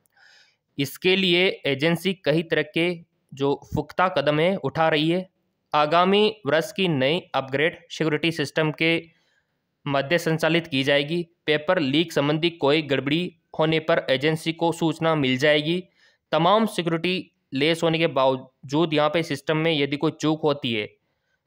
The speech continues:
तो ऐसे में पेपर लीक या नकल जैसी प्रतिक्रिया फिर से हो सकती है, तो अभ्यर्थी को नए पोर्टल पर शिकायत दर्ज करने का मौका मिल जाएगा। इसके लिए अलग से हेल्पलाइन नंबर जारी किया जाएगा।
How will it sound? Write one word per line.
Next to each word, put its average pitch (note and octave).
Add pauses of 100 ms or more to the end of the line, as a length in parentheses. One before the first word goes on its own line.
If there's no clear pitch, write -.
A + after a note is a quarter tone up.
(120)
तो E3+
ऐसे D#3+
में G3+
पेपर D#3+
लीक E3+ (140)
या D3
नकल D3 (500)
जैसी C#3+
प्रतिक्रिया E3
फिर E3
से D#3+
हो D3+
सकती D3+
है, F3+
तो F#3
अभ्यर्थी D3
को F3
नए C3+
पोर्टल C3
पर F#3+
शिकायत D#3+
दर्ज C3
करने B2+
का D#3+
मौका C3
मिल C3+
जाएगा। G#2+ (360)
इसके C3+
लिए E3
अलग C#3
से E3+
हेल्पलाइन D3
नंबर C3+
जारी C#3+
किया C3+
जाएगा। C#3+